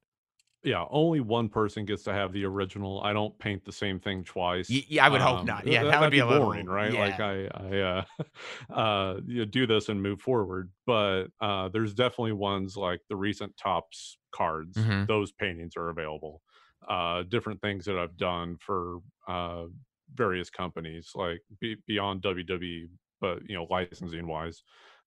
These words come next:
Speaker 1: uh, those things are available. It's, it's all there together for the first time. Uh, it's kinda like when they launched the W W E Network, you know, like, they're like, "What's on it?" Everything.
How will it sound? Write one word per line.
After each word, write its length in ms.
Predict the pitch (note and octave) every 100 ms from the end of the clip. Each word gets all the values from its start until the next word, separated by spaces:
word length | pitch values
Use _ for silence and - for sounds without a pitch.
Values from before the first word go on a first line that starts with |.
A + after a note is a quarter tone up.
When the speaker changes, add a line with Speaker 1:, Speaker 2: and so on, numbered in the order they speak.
| -
Speaker 1:
uh, 480 | G#2 F2 E2+ E2+ F2 F#2
those 280 | G#2+ G2 -
things 220 | F#2 F2
are 120 | E2+
available. 580 | E2+ E2+ E2+ E2+ F2 F2
It's, 360 | F#2 F#2 - - A2+
it's 180 | G2 -
all 280 | A#2+ A#2+ A#2
there 560 | A2 G#2 G2+ G2+ G2 F#2 _
together 600 | - F#2+ G2+ E2+ E2 E2 -
for 160 | _ G2
the 100 | E2
first 320 | - F2+ -
time. 360 | F2+ E2+ E2 E2+
Uh, 180 | F2 F2 _ - - _
it's 160 | B2 -
kinda 240 | C#3+ C3+
like 200 | A2+ G#2+
when 100 | A#2
they 120 | G#2+
launched 480 | G2 G2 G2 F#2 - -
the 80 | G#2
W 260 | G#2+ G2
W 260 | F#2+ F#2+ F#2+
E 20 |
Network, 540 | F#2 F#2 - A2+ A#2 - _ -
you 140 | A#2
know, 140 | G#2
like, 180 | G2 G2 - -
they're 180 | G#2 G2+
like, 140 | G2
"What's 220 | A2+ A2+
on 160 | E3+ C#3+
it?" 80 | F#2+ - -
Everything. 540 | E3+ C3 G#2 E2 D2+